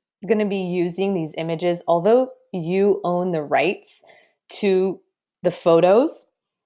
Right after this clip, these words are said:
um, let's, uh, assuming, like, you haven't otherwise granted them away or it's not an employer-employee relationship, you are the copyright owner.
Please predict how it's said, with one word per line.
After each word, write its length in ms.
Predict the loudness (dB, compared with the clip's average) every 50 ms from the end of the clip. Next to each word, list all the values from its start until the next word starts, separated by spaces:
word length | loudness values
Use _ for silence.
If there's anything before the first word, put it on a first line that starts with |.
| _ _ -6
um, 380 | -4 -2 -2 -2 -2 -4 -6 -4
let's, 220 | -4 -4 -4 0 0
uh, 100 | 2 2
assuming, 460 | 2 0 0 -2 0 0 0 -2 -4
like, 300 | -4 -4 -4 -4 -6 -4
you 60 | 0 0
haven't 200 | 0 0 -2 -4
otherwise 760 | -4 -2 0 0 2 2 2 2 2 0 -2 -6 -10 -14 -18 -20 -20
granted 480 | -10 -4 -4 -2 -2 -4 -4 -4 -4
them 140 | -4 -4 -4
away 540 | -4 -2 0 2 2 2 0 0 0 0 0
or 280 | 0 0 0 0 -2 -2
it's 160 | -4 -4 -4
not 120 | -4 -4
an 120 | -4 -4 -6
employer-employee 720 | -8 -8 -6 -4 -4 -2 -2 -4 -4 -8 -6 -4 -2 -2
relationship, 640 | -2 -2 -4 -6 -6 -8 -8 -12 -16 -10 -10 -10 -10 -8
you 260 | -8 -6 -4 -2 0
are 120 | 0 0
the 100 | 0 -2
copyright 520 | -2 -2 -2 -2 -2 -2 -2 0 0 0 0
owner. 420 | -2 -4 -2 -2 -4 -4 -4 -6